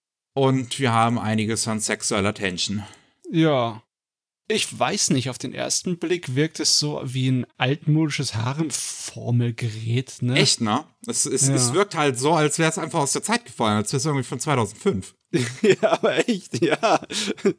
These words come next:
Speaker 2: Deswegen ist, ich, ich weiß nicht, wird es nicht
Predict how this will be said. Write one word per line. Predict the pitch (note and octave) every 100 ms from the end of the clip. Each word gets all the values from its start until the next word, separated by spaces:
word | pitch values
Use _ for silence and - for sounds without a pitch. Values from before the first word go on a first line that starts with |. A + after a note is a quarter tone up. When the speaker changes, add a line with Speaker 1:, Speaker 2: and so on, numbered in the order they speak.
| -
Speaker 2:
Deswegen | G#3 - C3+ F#3+ D3 D3+ G#3 -
ist, | F3 -
ich, | F3+ B2 D3 -
ich | A#2+
weiß | - -
nicht, | D3+ A2 - B2 - F3+
wird | C3 G4+ -
es | -
nicht | D#3